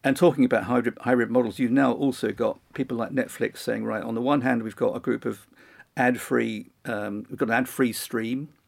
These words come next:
uh, where people have subscribed to be ad-free. We've now got thirty percent of our viewers who are receiving ads."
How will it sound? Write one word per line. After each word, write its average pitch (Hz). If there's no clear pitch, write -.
uh, 107
where 110
people 117
have 107
subscribed 107
to 117
be 127
ad-free. 117
We've 120
now 113
got -
thirty 120
percent -
of 110
our 107
viewers 107
who 110
are 104
receiving 110
ads." 104